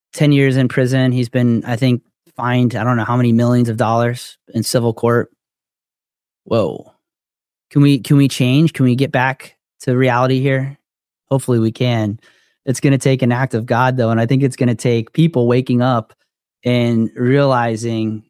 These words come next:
what's happening. But again, most people, they have no idea these things are go, "Oh, they're, they're not using,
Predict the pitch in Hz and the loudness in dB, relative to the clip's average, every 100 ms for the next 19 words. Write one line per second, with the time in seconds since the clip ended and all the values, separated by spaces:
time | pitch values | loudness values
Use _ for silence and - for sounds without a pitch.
0 | - 120 117 131 156 127 123 131 160 139 | -6 -6 -2 -2 -2 -2 -2 0 2 2
1 | 156 160 175 170 180 202 _ _ _ _ | 2 2 0 0 -2 -4 _ _ _ _
2 | _ _ _ 160 170 180 170 165 165 160 | _ _ _ 0 2 2 2 2 2 2
3 | 135 135 143 147 147 147 143 160 196 175 | 2 -2 0 0 0 0 0 0 2 2
4 | 143 127 117 _ _ - 156 147 135 127 | 2 0 -4 _ _ -2 0 2 2 0
5 | 123 123 117 107 113 | 0 0 0 -2 -6